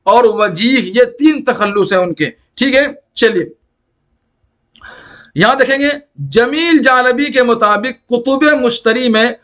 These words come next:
हर जगह तखल्लुस तौजीही आया है। क्या आया है?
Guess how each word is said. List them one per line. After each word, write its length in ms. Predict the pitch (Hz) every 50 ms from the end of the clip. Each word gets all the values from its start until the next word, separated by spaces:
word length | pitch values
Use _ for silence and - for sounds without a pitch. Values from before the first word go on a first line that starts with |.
| _ _ _ _ -
हर 240 | 202 262 311 320
जगह 420 | 294 220 185 240 233 226 269 285 285
तखल्लुस 720 | 277 - 247 - - 220 226 226 233 285 285 285 - - _
तौजीही 880 | 240 233 247 240 233 233 175 202 233 233 233 220 - - 285 302 302 262
आया 320 | 220 202 196 190 185 185
है। 120 | 175 165
क्या 220 | 156 - - 240 240
आया 240 | 240 240 247 254 254
है? 300 | 233 269 311 294 -